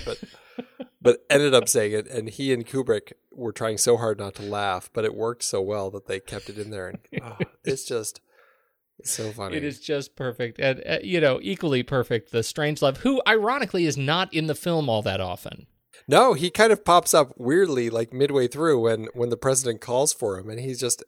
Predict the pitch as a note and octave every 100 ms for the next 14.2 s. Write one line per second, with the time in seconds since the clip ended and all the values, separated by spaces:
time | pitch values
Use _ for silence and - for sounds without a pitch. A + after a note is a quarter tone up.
0 | A#2 B2 C#3+ B2 B2 B2+ - - D#3+ B2+
1 | A#2+ B2 - - C#3+ _ _ _ _ _
2 | - - - - F3+ - - - - E3
3 | - F#3+ F#3 E3+ _ G#3 A#3+ G#3+ F#3 C#3+
4 | - D#3+ B2+ - - C3 C3+ B2+ A2 G#2+
5 | A2+ A2+ A2 G#2+ F#2+ - - - - B2
6 | B2+ B2 B2 A2 - B2+ B2 A#2 G#2 F#2+
7 | - C3 A#2 D3 C#3+ B2 A#2+ C3 A#2+ G2
8 | G2+ A#2 A2+ A2+ A#2 A#2+ B2+ D3 - B2+
9 | B2 B2 A2 - - B2+ A#2 G2+ G2+ E2+
10 | - - _ D#3 C3 - - - D3 C#3
11 | D3 B2+ B2 A2+ G#2 - D3 D#3+ D#3 C#3
12 | D#3+ D#3+ C3 - D#3+ C#3 C3+ A#2 A#2 -
13 | - A#2 A#2+ C3 B2+ C3 C3 - - A2+
14 | G#2+ -